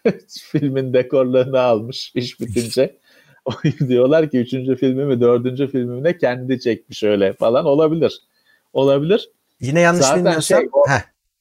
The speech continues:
Speaker 1: dör-, dördüncü film mi, üçüncü film mi dinciler vermiş parasını. Çünkü şeyle o böcekleri dua ederek durduruyorlar en
Speaker 2: <laughs>
Speaker 1: sonunda. Dördüncü filmde mi, üçüncü filmde mi ne? O kadar ateş gücü bilmem ne.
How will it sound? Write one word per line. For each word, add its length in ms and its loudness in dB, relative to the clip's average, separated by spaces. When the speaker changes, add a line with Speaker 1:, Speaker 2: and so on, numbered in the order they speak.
Speaker 1:
dör-, 440 0
dördüncü 500 2
film 300 0
mi, 120 -2
üçüncü 420 -2
film 280 0
mi 200 0
dinciler 560 0
vermiş 380 0
parasını. 440 -2
Çünkü 300 -4
şeyle 360 2
o 140 0
böcekleri 680 0
dua 380 2
ederek 460 0
durduruyorlar 640 2
en 160 0
Speaker 2:
<laughs> 100 -4
Speaker 1:
sonunda. 400 -4
Dördüncü 560 0
filmde 460 0
mi, 100 -2
üçüncü 400 -4
filmde 460 -2
mi 140 -4
ne? 200 -2
O 60 4
kadar 340 4
ateş 460 0
gücü 360 0
bilmem 480 0
ne. 240 0